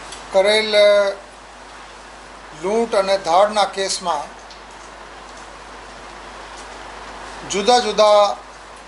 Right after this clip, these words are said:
પોલીસના એકમોના સુંદર સંકલન થકી એક મોટી સફળતા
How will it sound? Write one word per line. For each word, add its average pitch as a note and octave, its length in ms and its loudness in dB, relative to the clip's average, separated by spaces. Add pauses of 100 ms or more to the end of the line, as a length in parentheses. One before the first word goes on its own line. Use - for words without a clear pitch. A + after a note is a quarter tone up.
(720)
પોલીસના G3 500 -2
એકમોના G3 1400 -2
સુંદર A#3 500 0
સંકલન G#3 800 -2
થકી A3 420 -6
એક G3 160 -8
મોટી F#3 260 -6
સફળતા F3+ 680 0